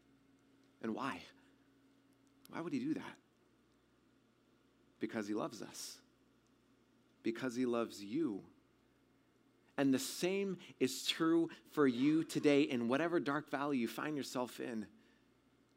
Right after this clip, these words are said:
This is the truth. No evil is too strong. No predator is too big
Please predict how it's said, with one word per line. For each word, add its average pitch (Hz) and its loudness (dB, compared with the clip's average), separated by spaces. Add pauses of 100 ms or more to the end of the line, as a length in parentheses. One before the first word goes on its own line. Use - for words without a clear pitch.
(500)
This 147 0
is 147 -2
the 131 -2
truth. - -6 (640)
No 123 -2
evil 143 2
is 117 -4
too 117 -6
strong. - -12 (680)
No 120 0
predator 151 -2 (220)
is 113 0
too 160 -2
big 139 0